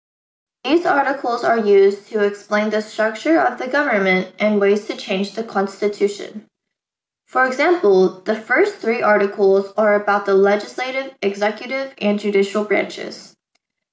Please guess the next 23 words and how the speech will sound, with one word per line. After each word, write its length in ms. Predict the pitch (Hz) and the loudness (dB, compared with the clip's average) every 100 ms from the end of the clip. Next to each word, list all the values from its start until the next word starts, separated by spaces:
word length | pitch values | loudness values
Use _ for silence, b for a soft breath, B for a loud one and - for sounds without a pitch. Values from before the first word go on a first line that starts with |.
| _ | _
It 100 | 240 | -2
explains 680 | 302 349 - - 220 208 226 | 0 0 -2 0 2 2 0
that 200 | 233 226 | 0 0
the 120 | 226 | 2
legislative 640 | 220 220 226 - 294 302 302 | 2 0 -2 -4 0 -2 -2
branch 360 | 277 285 311 | -2 -2 -4
is 140 | 226 226 | -8 -4
the 140 | 220 | -4
Congress, 760 | 214 254 233 240 254 262 - - - | -4 -4 -4 0 -2 -2 -8 -18 -12
the 100 | 240 | -2
executive 640 | 226 220 226 233 247 254 | 0 0 -2 -2 -8 -8
branch 380 | 254 240 240 240 | -4 -2 -2 -4
includes 560 | - 202 196 214 208 - | -4 -4 -2 0 0 0
the 80 | 190 | -6
president, 640 | 196 202 208 226 247 233 _ b b b _ | -2 -2 0 0 -4 -6 _ b b b _
and 280 | - 214 214 | 0 2 2
the 80 | 214 | 2
judicial 500 | 208 208 262 - 285 | 0 0 -2 -4 -4
branch 500 | - 214 208 214 - | 0 0 0 -2 -2
is 140 | 202 | -4
the 80 | 208 | -4
Supreme 540 | 202 220 214 196 190 | -6 -6 0 2 2
Court. 440 | 202 - - - | -2 -2 -4 -4